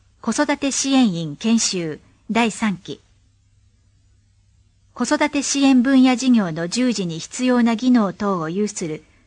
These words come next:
子育て支援員を養成する研修です。問い合わせは、株式会社、東京リーガルマインド。電話、五九一三の六二二五へ。次に、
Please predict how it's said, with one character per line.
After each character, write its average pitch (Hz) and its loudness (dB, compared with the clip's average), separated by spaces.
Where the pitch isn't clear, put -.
子 220 -2
育 285 0
て 277 -6
支 262 -6
援 262 4
員 151 -6
を 147 -6
養 214 0
成 214 -4
す - -6
る 190 -8
研 165 -6
修 156 -8
で - -10
す。 - -18
問 220 2
い 202 0
合 202 0
わ 208 -2
せ 196 -10
は、 175 -2
株 220 0
式 247 -2
会 226 4
社、 - -4
東 277 0
京 262 2
リ 247 0
ー - -4
ガ 240 -2
ル 240 0
マ 220 2
イ 185 -2
ン 160 -6
ド。 147 -10
電 202 0
話、 165 -2
五 254 4
九 269 -2
一 208 -6
三 202 -2
の 165 -2
六 220 0
二 277 6
二 226 6
五 190 -2
へ。 151 -10
次 185 -6
に、 156 -10